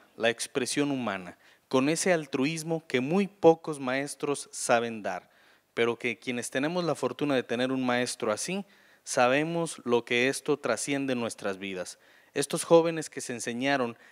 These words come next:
a vivir la vida intensamente, llegan a conocer grandes tragedias, pero también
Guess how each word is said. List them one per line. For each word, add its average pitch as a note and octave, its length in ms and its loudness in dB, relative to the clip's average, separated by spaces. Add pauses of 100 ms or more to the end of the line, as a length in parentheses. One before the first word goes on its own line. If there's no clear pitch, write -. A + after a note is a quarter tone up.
(120)
a A#2+ 120 0
vivir C#3+ 440 -4
la F3 120 4
vida C#3 220 0
intensamente, B2 1040 -2 (240)
llegan E3+ 320 4
a D3 80 2
conocer C3+ 500 0
grandes D3+ 440 0
tragedias, D3+ 720 -2 (180)
pero A#2 240 4
también D3 580 -2